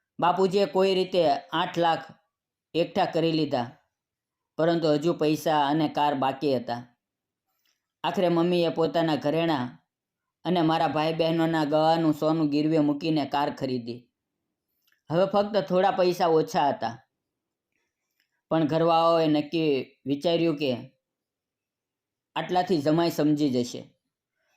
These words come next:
જો એક બે લાખ ઓછા થશે તો ચાલશે, અને જો નહીં માને તો થોડા મહિનામાં આપી દઈશું. અને આખરે તે દિવસ આવ્યો જ્યારે મારા લગ્ન થવાના હતા.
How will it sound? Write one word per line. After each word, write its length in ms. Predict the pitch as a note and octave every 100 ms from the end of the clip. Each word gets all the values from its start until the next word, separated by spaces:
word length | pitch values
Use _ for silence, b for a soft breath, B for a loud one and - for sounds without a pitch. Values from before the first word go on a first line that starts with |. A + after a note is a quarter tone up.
| -
જો 60 | F3
એક 240 | F3+ F3+
બે 140 | F3+ F3+
લાખ 220 | E3+ D#3+
ઓછા 280 | D#3+ G3 E3
થશે 540 | E3 D3+ D#3 B2 - _ _ -
તો 120 | F#3
ચાલશે, 500 | F3 D3 D3+ C3+ B2+ A#2 - _ _ _ _ -
અને 240 | F3+ F3+
જો 120 | F#3
નહીં 280 | F3 E3+ F#3+
માને 440 | F#3 F3+ C#3+ G#2 _ _ _ _ -
તો 120 | D#3
થોડા 300 | E3+ E3+ E3
મહિનામાં 500 | D#3+ D#3+ E3 D#3+ C3+
આપી 200 | C#3 D3
દઈશું. 500 | B2+ A#2+ B2 - _ _ _ _ _ _ _ _ _ _ _ _ _ _
અને 180 | D3 E3
આખરે 340 | D3+ D#3 F3
તે 180 | D3 D#3+
દિવસ 380 | D3+ D3+ D#3 D3
આવ્યો 220 | C#3+ D3+
જ્યારે 240 | C#3 D3 D3
મારા 220 | C#3+ C#3+
લગ્ન 360 | C3 C3 C#3+
થવાના 460 | C3+ C3+ C3 B2+ A#2+
હતા. 360 | A2+ A#2+ B2